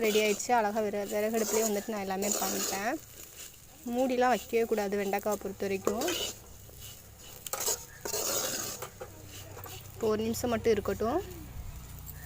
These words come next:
பாருங்க, அவ்வளோதான். இப்போ வந்துட்டு நான் ஒரு பவுலுக்கு மாத்திட்டு காமிக்கிறேன். பாருங்க, சூப்பரான வெண்டைக்காய் ஃப்ரை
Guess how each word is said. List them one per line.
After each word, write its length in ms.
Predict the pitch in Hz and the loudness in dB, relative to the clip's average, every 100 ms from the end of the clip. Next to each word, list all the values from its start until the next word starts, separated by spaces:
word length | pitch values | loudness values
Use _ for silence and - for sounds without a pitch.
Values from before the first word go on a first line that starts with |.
| - - - - - - - - - | -14 -16 -18 -20 -18 -18 -18 -6 0
பாருங்க, 280 | 233 226 254 254 | 0 2 2 4
அவ்வளோதான். 420 | 220 220 226 262 | 4 4 4 2
இப்போ 120 | 262 220 | 2 0
வந்துட்டு 260 | 220 233 302 359 - - - - | 2 4 4 4 -4 -16 -14 -6
நான் 140 | 220 220 | 0 0
ஒரு 60 | 202 | 4
பவுலுக்கு 280 | 214 233 269 233 | 6 6 4 2
மாத்திட்டு 400 | 214 220 226 214 | 2 0 0 0
காமிக்கிறேன். 520 | 202 202 - 202 226 311 - - - - - - - - - - - - - - - - - - - - - - - - | -2 -2 0 0 2 0 -2 -6 -6 -6 -6 -4 -4 -6 -10 -12 -14 -14 -14 -16 -18 -18 -18 -20 -20 -20 -18 -18 -20 -20
பாருங்க, 240 | 233 226 269 254 | -14 -8 -6 -6
சூப்பரான 440 | 226 220 220 247 254 | -6 -2 -2 -2 -2
வெண்டைக்காய் 360 | 226 226 240 | -2 -4 -4
ஃப்ரை 180 | 233 233 | -4 -4